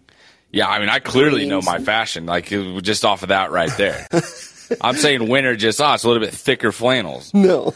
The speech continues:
Speaker 2: <laughs>
Speaker 1: No.
Speaker 2: No. <laughs> Coats
Speaker 1: Right on.
Speaker 2: versus jackets, yes.
Speaker 1: Mm-hmm.
Speaker 2: There's a big difference there.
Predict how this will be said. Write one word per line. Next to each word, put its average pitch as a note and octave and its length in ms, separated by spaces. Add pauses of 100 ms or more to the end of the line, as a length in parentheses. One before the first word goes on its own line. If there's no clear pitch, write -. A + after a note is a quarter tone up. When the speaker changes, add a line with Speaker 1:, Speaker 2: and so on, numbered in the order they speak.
Speaker 2:
<laughs> - 100
Speaker 1:
No. A#2 520 (760)
Speaker 2:
No. C#4+ 240
<laughs> - 60
Coats - 580
Speaker 1:
Right - 200
on. B2 220
Speaker 2:
versus C3+ 200
jackets, E3+ 480
yes. C#3+ 580 (680)
Speaker 1:
Mm-hmm. G2+ 460
Speaker 2:
There's C#3 160
a B2+ 60
big E3 240
difference A2+ 380
there. B2 500